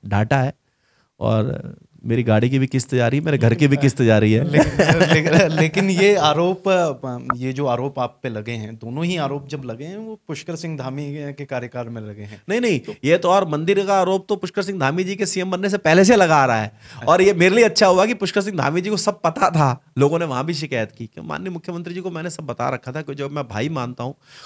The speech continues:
Speaker 1: तो देखो, उसमें मैं कहना नहीं चाहता हूँ, महादेव ने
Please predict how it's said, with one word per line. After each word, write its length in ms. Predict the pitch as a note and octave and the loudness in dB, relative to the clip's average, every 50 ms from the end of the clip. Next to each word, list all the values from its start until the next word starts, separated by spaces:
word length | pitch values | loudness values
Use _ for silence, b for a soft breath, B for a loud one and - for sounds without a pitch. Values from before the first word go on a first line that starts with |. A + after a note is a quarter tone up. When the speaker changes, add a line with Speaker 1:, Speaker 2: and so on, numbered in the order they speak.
| B _ - | B _ -8
Speaker 1:
तो 60 | E3 | -4
देखो, 240 | E3+ F#3 F#3 G#3 G3 | -4 -2 -2 0 -2
उसमें 260 | F3+ E3+ F3+ F3 F3 | -2 -4 -4 -6 -6
मैं 140 | F3 F3 F3 | -4 -6 -6
कहना 320 | F3 - A#2+ A#2+ C#3 D#3 | -4 -4 -4 -2 -2 -2
नहीं 120 | D#3 D#3 D3 | -4 -4 -4
चाहता 280 | D3+ C3 B2 - - | -4 -4 -4 -4 -4
हूँ, 180 | D3 D#3+ E3 - _ _ _ - | -4 -6 -6 -8 _ _ _ -6
महादेव 440 | A2 A2 A#2 C3 C#3 D3 D3+ D3+ C#3+ | -4 0 0 0 0 0 -2 -2 -4
ने 220 | D3+ D#3 E3 E3 | -4 -6 -8 -8